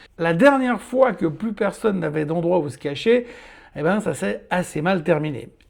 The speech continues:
Et le plus drôle, c'est qu'hier matin, j'étais convaincu que le marché se foutait, euh, de la guerre définitivement.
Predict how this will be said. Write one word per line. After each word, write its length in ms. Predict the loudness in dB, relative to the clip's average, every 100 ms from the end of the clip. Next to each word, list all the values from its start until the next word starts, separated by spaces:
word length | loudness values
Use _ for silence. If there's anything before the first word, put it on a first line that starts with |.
| 2
Et 120 | 4
le 120 | 4
plus 160 | 2 0
drôle, 300 | 2 4 2
c'est 260 | 2 0
qu'hier 320 | 0 4 4
matin, 320 | 2 -4 -4 -4
j'étais 280 | -4 -6
convaincu 540 | -6 -6 -4 -6 -6 -6
que 100 | -4
le 200 | -2 -2
marché 420 | -2 -8 -6 -6
se 140 | -6
foutait, 540 | -10 -8 -8 -4 0 0
euh, 140 | 0
de 100 | 0
la 200 | -2 -2
guerre 280 | -2 -2 -2
définitivement. 800 | -4 -2 -6 -4 -2 0 0